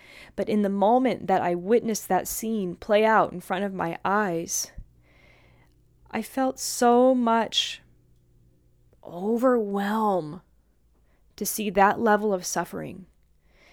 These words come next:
Because it's one thing to see it in the movies, and some people grew up with it day after day. I'm not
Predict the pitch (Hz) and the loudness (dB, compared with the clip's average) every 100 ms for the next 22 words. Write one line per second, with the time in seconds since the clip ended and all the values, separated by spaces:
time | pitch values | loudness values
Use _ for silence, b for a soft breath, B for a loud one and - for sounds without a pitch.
0 | b - 208 226 196 - 214 254 269 254 | b -10 -2 -2 -2 -2 0 2 2 -2
1 | 226 - 214 196 208 185 180 175 202 - | -2 2 2 2 -2 -2 -2 -2 -6 -10
2 | - 208 269 277 269 262 220 190 202 180 | -6 -4 -2 -2 -2 2 2 4 0 2
3 | 190 - 170 170 - _ - 196 185 170 | 0 0 -8 -8 -8 _ -2 2 2 0
4 | 180 165 165 160 170 202 196 - | -6 -2 -2 -2 0 4 4 2